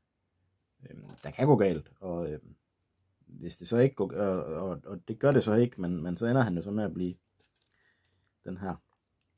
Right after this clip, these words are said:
supersoldat, og f-, til at starte med, så skal han jo egentlig først, øh, eller kun være, ja, hvad hedder det, øh, være showmand, fordi at man sådan set ikke rigtig,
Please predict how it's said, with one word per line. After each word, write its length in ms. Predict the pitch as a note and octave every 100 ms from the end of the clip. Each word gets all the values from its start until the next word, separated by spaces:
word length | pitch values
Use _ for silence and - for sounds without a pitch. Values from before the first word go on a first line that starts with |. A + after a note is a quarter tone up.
| _ _ _ _ _ _ _ _ _ -
supersoldat, 760 | - G#2+ G2 G2 G2 G2 D#2
og 200 | F#2 F2+
f-, 320 | F2 - -
til 140 | - A2
at 60 |
starte 300 | - C3 F3+
med, 120 | G#2
så 60 | C3
skal 160 | D#3+ B2
han 100 | F#2+
jo 80 |
egentlig 200 | G2 D#2+
først, 340 | F#2+ A2 - -
øh, 440 | D2 D2 C2+ D2
eller 140 | D2+ F2+
kun 240 | G#2+ G#2+
være, 240 | F#2 E2+ - _ _ _ _ _ _ _ _ _ _ _ _ _ _ -
ja, 140 | C2+
hvad 100 | F2
hedder 180 | F#2+ E2+
det, 540 | - C#2+ A#1 A1 G1+ A1
øh, 60 | - _ _ _ _ _ _ _ _ _ _ _
være 180 | E2 F2
showmand, 480 | A2+ B2 A2 G2
fordi 240 | - F#2 F2
at 180 | C#2+ _ _ _ _ _ _
man 180 | - F2
sådan 180 | G#2 F#2+
set 120 | F#2
ikke 200 | G2 A2
rigtig, 280 | A2+ -